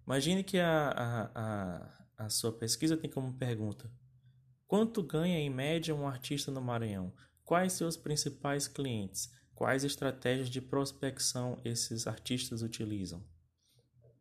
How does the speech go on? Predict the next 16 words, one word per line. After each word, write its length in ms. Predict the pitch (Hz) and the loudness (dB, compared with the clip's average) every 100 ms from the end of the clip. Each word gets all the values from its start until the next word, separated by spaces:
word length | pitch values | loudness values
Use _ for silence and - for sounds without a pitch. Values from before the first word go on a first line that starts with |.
| _ _ _ | _ _ _
Bom, 220 | 113 85 | -4 -4
se 220 | - 131 | -2 0
é, 100 | 127 | 0
se 340 | 131 - - 135 | 0 0 2 2
é 60 | |
isso 300 | 123 208 - | 4 4 4
que 80 | - | 2
você 260 | 139 135 131 | 0 0 -2
quer, 340 | 160 185 - | 0 0 0
você 200 | 110 113 | -4 -6
tá 300 | - 110 - - - _ - | -4 -4 -4 -12 -20 _ -8
querendo 400 | 107 107 120 - - _ | -4 -2 -4 -8 -20 _
exclusivamente 1200 | 135 143 - 160 151 143 139 123 117 - 190 - - _ _ _ - 113 - | -2 -2 -2 -2 -2 -2 -2 -2 -4 -4 -6 -8 -18 _ _ _ -18 -10 4
descrever 960 | 160 220 - 240 233 165 131 170 - - _ _ _ _ _ - _ _ _ _ _ - | 6 6 2 2 0 0 0 -2 -6 -20 _ _ _ _ _ -20 _ _ _ _ _ 0
essas 340 | 120 117 120 | 2 2 0
questões, 760 | 147 175 - 175 113 113 - | 0 -2 -2 -4 -4 -6 -12